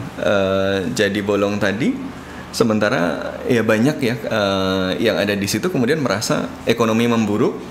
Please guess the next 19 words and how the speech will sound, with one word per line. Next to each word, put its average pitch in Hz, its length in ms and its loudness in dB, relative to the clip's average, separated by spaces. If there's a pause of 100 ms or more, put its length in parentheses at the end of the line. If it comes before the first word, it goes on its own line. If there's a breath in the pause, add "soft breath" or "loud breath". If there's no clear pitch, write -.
Ekonomi 123 320 4
memburuknya 123 400 2
bersamaan 135 560 2
dengan 156 240 2
kedatangan 151 480 2
para 160 240 2
imigran 170 400 2
ini. 151 240 0 (560 loud breath)
Ya, 117 160 4
ini 170 80 -2
kemudian 143 400 2
membuat 120 320 4
mereka 113 320 0
menyalahkan 120 720 2
imigran 113 480 0
pada, 107 420 0
eh, 98 540 -4
semua 98 320 0
persoalan. 90 720 -2